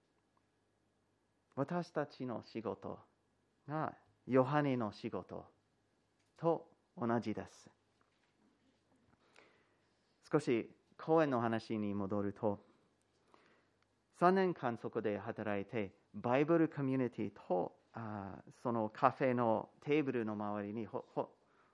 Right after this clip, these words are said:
本当に他の人々と、あー、福音について話すこ-、機会が何回も与えられました。そして私が、えっと、あー、その未信者と話した時、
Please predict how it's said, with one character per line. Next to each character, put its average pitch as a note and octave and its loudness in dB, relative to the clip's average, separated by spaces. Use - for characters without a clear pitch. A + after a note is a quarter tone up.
本 E3+ 2
当 E3+ -2
に C#3+ 2
他 C#3+ -2
の C3 0
人 B2+ -4
々 A#2 -4
と、 - -2
あ G2+ -4
ー、 - -20
福 D#3+ -4
音 E3+ 0
に B2 -2
つ - -4
い A#2 -4
て A2+ -4
話 G#2+ -6
す G#2 -8
こ-、 G2+ -8
機 C3+ -4
会 G2+ -8
が G#2 0
何 C3 4
回 B2+ -2
も A#2 0
与 A2 -2
え G#2 -2
ら G#2 0
れ G2+ -4
ま G2+ -4
し - -20
た。 F2 -8
そ C#3+ 2
し - -4
て D3 6
私 B2 0
が、 B2+ 4
え A2+ -4
っ A2 -6
と、 G#2 0
あ G#2 2
ー、 - -20
そ C#3 4
の B2 6
未 C#3 0
信 G3+ -2
者 C3+ -2
と C3 -4
話 A#2 -4
し - -20
た G#2+ -6
時、 G#2 -6